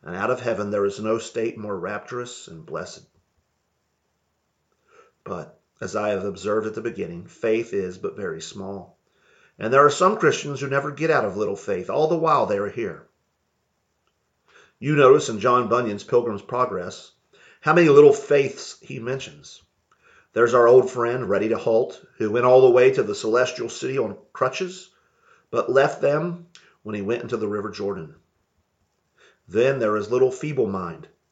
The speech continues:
who carried his feeble mind with him all the way to the banks of the river and then left it, and ordered it to be buried in a dunghill that none might inherit it.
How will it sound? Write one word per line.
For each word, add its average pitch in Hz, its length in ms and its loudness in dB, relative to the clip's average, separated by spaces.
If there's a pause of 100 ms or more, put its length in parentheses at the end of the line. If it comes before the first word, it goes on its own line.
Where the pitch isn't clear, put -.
(280)
who 127 120 -10
carried 165 340 4
his 156 180 -6
feeble 156 320 -2
mind 139 320 2
with 131 160 2
him 131 160 -4
all 139 220 2
the 143 100 2
way 123 200 2
to 123 120 -4
the 98 100 -6
banks 120 400 -6
of 101 100 -12
the 107 100 0
river 120 320 2
and 104 180 -6
then 107 200 -6
left 110 220 -6
it, - 200 -12 (680)
and 113 120 -4
ordered 160 240 8
it 160 100 0
to 120 80 -10
be 135 140 -6
buried 147 360 6
in 127 120 -4
a 113 60 -2
dunghill 107 520 2
that 92 180 -6
none 110 280 -4
might 98 160 -6
inherit 90 420 -10
it. - 180 -20